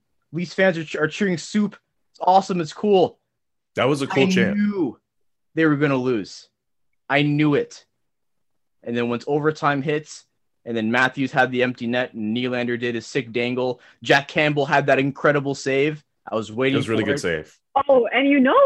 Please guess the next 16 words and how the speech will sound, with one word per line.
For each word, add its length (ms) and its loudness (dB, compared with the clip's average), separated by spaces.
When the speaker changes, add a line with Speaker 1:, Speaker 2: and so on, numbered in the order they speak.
Speaker 3:
it 80 0
was 180 -2
gonna 240 -4
be 160 -4
Panarin 520 -8
too. 440 -6
Just 160 4
Speaker 1:
Oh. 200 8
Speaker 3:
from 300 4
the 120 4
amount 100 0
of 60 -14
times 300 0
on 100 -4
the 80 -6
broadcast 680 -4